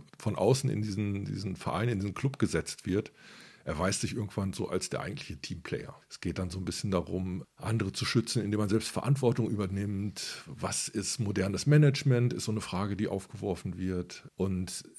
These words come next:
er ist dann jemand, bei dem irgendwann klar ist, dass der so die Menschen mit ihren Stärken und Schwächen im Blick hat und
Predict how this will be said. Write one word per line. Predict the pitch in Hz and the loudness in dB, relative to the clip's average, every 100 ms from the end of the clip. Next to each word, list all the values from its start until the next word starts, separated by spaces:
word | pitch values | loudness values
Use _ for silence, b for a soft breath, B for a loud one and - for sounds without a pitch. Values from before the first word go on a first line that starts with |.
| - - | -12 -2
er | 98 110 | 2 2
ist | - | 2
dann | 110 | 0
jemand, | 90 98 95 92 - - _ | 0 2 2 0 -4 -12 _
bei | - | 0
dem | 101 | 0
irgendwann | 92 - 92 | 0 -2 -4
klar | - 101 92 107 | -4 -2 0 0
ist, | 92 85 - - | -2 -6 -6 -4
dass | 87 - | -4 -4
der | 95 87 | -2 -2
so | 87 87 87 | -2 -6 -6
die | - 85 | -4 -2
Menschen | 87 90 101 | 0 -2 -2
mit | 85 | 0
ihren | 85 | -2
Stärken | - 92 87 87 | 0 2 2 0
und | 78 | -6
Schwächen | - 98 - 107 | -4 -4 -2 -2
im | 87 87 | -2 -2
Blick | 90 - - | -2 -4 -6
hat | 92 87 - - | -6 -6 -10 -8
und | 87 | -8